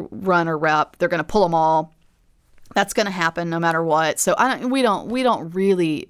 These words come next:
honestly, we don't really know what's gonna happen. And from what we're reading in the trades, right, nobody really knows what's gonna happen. There's a lot of, um, I mean, somebody, some one person at Disney in an office right now probably knows, but nobody else really knows, and we're all sort of sweating it.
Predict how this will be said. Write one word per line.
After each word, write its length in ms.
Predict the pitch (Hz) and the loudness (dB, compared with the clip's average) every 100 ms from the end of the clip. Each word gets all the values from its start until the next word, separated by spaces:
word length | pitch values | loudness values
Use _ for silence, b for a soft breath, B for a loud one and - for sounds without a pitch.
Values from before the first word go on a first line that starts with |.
| _ - | _ 0
honestly, 400 | 180 180 190 175 | 2 0 -2 -2
we 100 | 170 | 0
don't 300 | 190 202 185 | 0 0 0
really 180 | 180 | 0
know 140 | 170 165 | 2 0
what's 160 | 147 | 0
gonna 160 | - 160 | -2 -2
happen. 280 | 180 190 170 | -2 -2 -2
And 160 | 165 | -4
from 200 | 156 180 | -2 0
what 160 | 180 - | 0 0
we're 140 | 180 | -2
reading 280 | 170 175 180 | -2 -2 -2
in 80 | 156 | -4
the 80 | 143 | -6
trades, 500 | - 220 214 175 - | -2 0 0 0 0
right, 160 | 165 - B B B | -2 -4 B B B
nobody 400 | 190 190 160 160 | 2 4 2 0
really 220 | 147 147 | -2 -4
knows 200 | 139 139 | -2 -4
what's 140 | - - | -4 -4
gonna 160 | 151 | -4
happen. 300 | 143 151 - | 0 -2 -2
There's 120 | 165 160 | -4 -2
a 60 | |
lot 320 | 165 160 151 | 0 2 2
of, 260 | 147 139 - | 0 -6 -6
um, 480 | - 151 139 151 - - | -4 -4 -6 -8 -12 -10
I 180 | - - | -8 -4
mean, 200 | 160 160 | -4 -2
somebody, 500 | - 226 185 160 156 | 0 2 2 -2 -8
some 420 | - 233 226 208 180 | -2 0 0 -2 0
one 240 | 208 226 | 0 0
person 320 | 202 190 185 | -4 -4 -4
at 100 | 156 | -2
Disney 320 | 170 175 165 | -2 -2 -2
in 100 | 160 | -2
an 60 | 151 | 0
office 320 | 151 156 147 | 0 0 -4
right 160 | 151 127 | -4 -2
now 140 | 139 | -2
probably 340 | 135 123 135 139 | -2 -4 -4 -6
knows, 280 | 98 65 - B B B - | -8 -8 -12 B B B -2
but 100 | 175 | 2
nobody 340 | 190 175 160 | 2 2 0
else 220 | 151 - | -2 0
really 220 | 165 160 | -2 -2
knows, 260 | 156 151 151 | 0 0 0
and 160 | 156 156 | 0 0
we're 140 | 151 | 2
all 240 | 147 147 135 | 2 2 0
sort 240 | - 147 | -2 -2
of 60 | 143 | -4
sweating 400 | - 123 120 | -2 -4 -4
it. 100 | 107 | -8